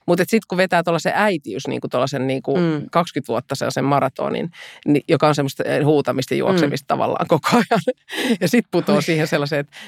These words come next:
Speaker 1: nyt mä oon tässä ja nyt mun pitäisi istua paikalle ja kirjoittaa, niin se ei niinku, et, et se, musta tuntuu, että sieltä täytyy sillä niinku, se vaatii s-, tietynlaista semmoista, mm, kehollista, mm, virittäytymistä,
Speaker 2: Joo.
Speaker 1: että pystyy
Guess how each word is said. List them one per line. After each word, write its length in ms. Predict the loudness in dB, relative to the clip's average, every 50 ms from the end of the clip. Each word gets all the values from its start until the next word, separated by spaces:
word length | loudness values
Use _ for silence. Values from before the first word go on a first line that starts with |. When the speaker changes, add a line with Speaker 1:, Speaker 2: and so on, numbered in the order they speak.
| -6 _
Speaker 1:
nyt 140 | -4 -2 0
mä 60 | -2
oon 80 | -2 0
tässä 380 | 0 0 -2 -2 -2 -4 -4 -4 -6 -14 -20 -20 -20 -20 -20 _ _ 0
ja 40 | 2
nyt 80 | 2 2
mun 80 | 0
pitäisi 220 | -2 -2 -2 0 0
istua 220 | -2 -2 -4 -8 -4
paikalle 380 | _ 0 0 0 0 -2 -4 -4
ja 40 | -6
kirjoittaa, 500 | -4 -4 -2 -2 -2 -4 -2 -4 -2 0
niin 100 | 0 2
se 120 | 2 4
ei 100 | 4 4
niinku, 280 | 2 2 0 -2 -6 -4 -4
et, 80 | -6 -6 -4 -8
et 160 | -8 -6 -6
se, 80 | -10 -10 _ _ -2
musta 200 | -2 -2 0 0
tuntuu, 200 | 0 2 2 0
että 100 | 0 0
sieltä 160 | -2 -2 0
täytyy 260 | 0 0 0 0 -2
sillä 240 | -2 0 0 0 0
niinku, 320 | 0 0 0 0 -2 -2 -2 -6 -10 -10 -10 -14 _ _ _ _ _ _ _ _ _ _ _ _ _
se 200 | -6 -4 0 4
vaatii 400 | 4 4 4 2 0 -6 -6 -6
s-, 160 | -8 -14 -18 _ _ _
tietynlaista 480 | -2 0 0 0 0 -2 -2 -2 -4 -6
semmoista, 380 | -6 -4 -4 -4 -4 -6 -8 -8 -10 _
mm, 160 | -10 -10 -10 -12 _ _ _
kehollista, 540 | -4 -2 0 0 0 0 -4 -6 -6 -8 -8 -8 _ _ _ _ _ _ -20 -20 -16 -8
mm, 160 | -6 -6 -6 -6 -2 0
virittäytymistä, 880 | 4 4 4 4 2 -2 -4 _ _ _ -2 -2 0 0 2 4 4 4
Speaker 2:
Joo. 140 | 4 4 2
Speaker 1:
että 100 | 0 2
pystyy 480 | 0 0 0 0 -2 0 2 2 2